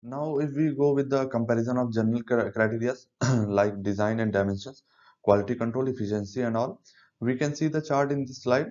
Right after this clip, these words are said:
Uh, green blocks represent good sign. Similarly, yellow shows average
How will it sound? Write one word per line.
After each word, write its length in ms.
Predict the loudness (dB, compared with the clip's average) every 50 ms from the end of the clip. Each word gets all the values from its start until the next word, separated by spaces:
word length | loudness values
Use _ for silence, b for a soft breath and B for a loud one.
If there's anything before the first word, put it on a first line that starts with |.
| -6 -4
Uh, 300 | -4 -2 -2 -2 -4 -4
green 320 | -4 -2 0 0 0 2
blocks 280 | 2 2 2 0 -2 -6
represent 440 | -6 -4 -2 -2 -2 0 -2 -2 -2
good 160 | -4 -4 -4
sign. 320 | -4 -4 -4 -4 -4 -8 -14 _ _ B B B B B B B
Similarly, 840 | -4 0 0 2 4 4 2 2 2 2 2 2 2 0 0 0 -2
yellow 400 | -2 -2 0 0 0 0 0 -2
shows 340 | -4 -4 -4 -4 -4 -2 -2
average 320 | -2 0 0 0 -2 -2